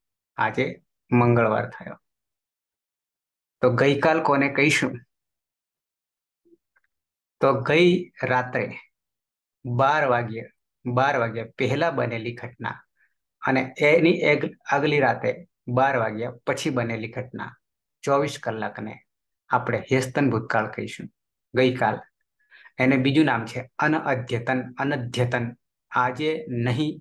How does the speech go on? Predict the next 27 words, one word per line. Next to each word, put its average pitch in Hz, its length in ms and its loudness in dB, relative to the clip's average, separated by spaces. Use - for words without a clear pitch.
એવો. 120 340 -4
તો 131 80 -2
અનદ્યતનમાં 147 880 -4
બે 135 160 4
આવે 107 260 -4
છે, - 140 -20
ગઈકાલ 123 520 -2
આવે 151 200 0
છે 156 100 -8
અને 160 100 -2
આવતીકાલ 156 520 0
પણ 135 180 -6
આવે 107 200 -6
છે. - 200 -20
હવે 120 120 -6
એ 170 220 2
બેને 170 300 4
જો 156 120 0
છૂટા 175 260 0
પાડીએ, 117 360 -6
એટલે 139 160 -2
કે 135 100 0
અલગ 156 260 2
કરીએ 127 260 2
શબ્દથી, 147 500 -2
પદથી, 143 460 -4
તો 127 100 4